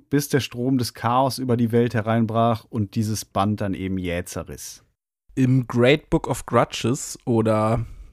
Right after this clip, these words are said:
Speaker 2: Buch des, äh, wie sagt man, Buch des Grollens?
Speaker 1: Des Grolls.
Speaker 2: Buch
Speaker 1: Oder
Speaker 2: des
Speaker 1: der Grolle.
Speaker 2: Grolls. <laughs> Das ist die älteste Chronik der Zwerge.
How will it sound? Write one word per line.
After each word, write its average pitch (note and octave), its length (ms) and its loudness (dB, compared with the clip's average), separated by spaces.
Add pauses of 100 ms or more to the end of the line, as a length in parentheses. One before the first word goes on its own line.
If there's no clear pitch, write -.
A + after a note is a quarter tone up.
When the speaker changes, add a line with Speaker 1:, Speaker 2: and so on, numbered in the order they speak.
(420)
Speaker 2:
Buch A#2 500 -2
des, - 480 -4 (320)
äh, - 60 -20
wie G#2 720 -8
sagt C3+ 200 -2
man, D#3+ 300 -4
Buch A#2+ 420 -6
des - 220 -6
Grollens? D3+ 760 -2
Speaker 1:
Des - 120 -14
Grolls. A#2 680 -4 (240)
Speaker 2:
Buch A#2 320 -4
Speaker 1:
Oder G#2+ 120 -2
Speaker 2:
des A2+ 80 0
Speaker 1:
der G#2 60 0
Grolle. A#2 460 2
Speaker 2:
Grolls. - 220 -12
<laughs> - 40 -14 (880)
Das B2 300 0
ist - 140 -6
die C#3 60 6
älteste E3 360 2
Chronik D#3 380 0
der - 100 -8
Zwerge. B2+ 480 0